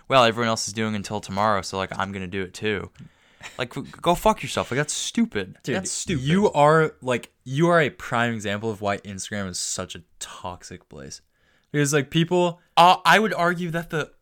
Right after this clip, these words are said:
Speaker 1: Until Tomorrow challenge is the reason
Speaker 2: It
Speaker 1: that
Speaker 2: is. It is.
Speaker 1: Instagram is a
Speaker 2: No,
Speaker 1: toxic
Speaker 2: listen,
Speaker 1: place.
Speaker 2: listen. But, but hear me out. People hate on this fucking app for <laughs> no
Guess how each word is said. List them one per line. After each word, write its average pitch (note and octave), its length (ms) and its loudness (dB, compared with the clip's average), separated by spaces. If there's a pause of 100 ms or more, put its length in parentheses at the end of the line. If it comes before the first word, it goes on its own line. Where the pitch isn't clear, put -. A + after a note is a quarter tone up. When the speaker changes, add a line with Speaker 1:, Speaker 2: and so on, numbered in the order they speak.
Speaker 1:
Until D#3+ 420 -4
Tomorrow D#3+ 500 -2
challenge G#2 420 -8
is F2+ 120 -14
the - 80 -10
reason G#3 240 2
Speaker 2:
It A#3 60 8
Speaker 1:
that F#3 120 8
Speaker 2:
is. - 260 2
It G#3 100 6
is. G3+ 180 8
Speaker 1:
Instagram - 60 -4
is - 80 -16
a - 100 -20
Speaker 2:
No, A#3 140 4
Speaker 1:
toxic G3+ 140 0
Speaker 2:
listen, A#3+ 240 0
Speaker 1:
place. G3+ 200 -4
Speaker 2:
listen. C#3+ 240 -2
But, D3+ 160 -4
but F3 200 2
hear E3+ 180 -2
me F#3+ 100 2
out. D3+ 160 0 (220)
People A#3 380 6
hate - 540 2
on F#3 200 2
this G3 200 2
fucking G3 480 2
app E3 360 4
for C#3+ 460 0 (260)
<laughs> - 260 0
no F3+ 760 8